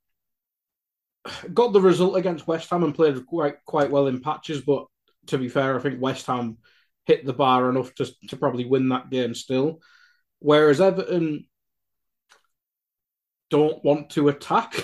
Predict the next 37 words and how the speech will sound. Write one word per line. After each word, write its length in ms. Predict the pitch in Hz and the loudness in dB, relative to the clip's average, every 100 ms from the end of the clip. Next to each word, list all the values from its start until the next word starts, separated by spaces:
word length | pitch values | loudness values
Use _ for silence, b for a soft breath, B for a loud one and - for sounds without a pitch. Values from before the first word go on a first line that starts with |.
| - - | -12 -18
<laughs> 140 | - | -4
by 280 | 220 - 190 | -2 2 2
the 120 | 202 | 4
looks 380 | 196 214 202 190 | 4 2 0 -6
of 140 | 175 | -2
it, 180 | 190 285 B B B - | -2 -6 B B B -6
as 140 | 147 | -4
we 140 | 143 147 | -2 -2
said 240 | 165 151 | -2 -4
on 120 | 151 | -2
the 80 | 143 | -2
last 340 | 139 160 - - 185 | -2 -2 -6 -12 -8
bit. 240 | 180 - b b | -8 -10 b b
They 100 | 185 | 4
did 240 | 180 277 311 | 4 4 2
look 260 | 294 - | -2 0
better 220 | - 196 185 | 0 2 0
w-, 280 | 170 151 - 156 | -2 -6 -10 -2
just 280 | 185 170 - | 0 0 2
by 460 | 151 143 131 120 - _ _ | 4 4 2 -2 -10 _ _
him 240 | 139 156 143 | -4 -2 2
being 260 | 139 131 123 | 2 2 -4
a 40 | |
striker, 480 | - 143 139 131 143 | -4 -2 0 0 -4
bringing 380 | 139 135 127 127 | -4 -4 -4 -6
on, 300 | 123 120 117 | -6 -6 -4
um, 380 | 117 113 110 _ _ _ _ _ - - | -4 -6 -10 _ _ _ _ _ -16 -4
bringing 340 | 147 147 139 | 2 4 2
on 160 | 127 123 | 0 0
Rondon, 520 | 139 131 123 120 127 | 0 0 -2 -2 -6
and 120 | 143 | -6
probably 220 | 139 143 147 | -4 -2 0
more 220 | 151 151 | 0 0
importantly, 460 | 135 139 139 131 | -2 -4 -4 -8
although 280 | 139 127 131 | -6 -4 -2
he 100 | 127 | -2
was 180 | 123 | -4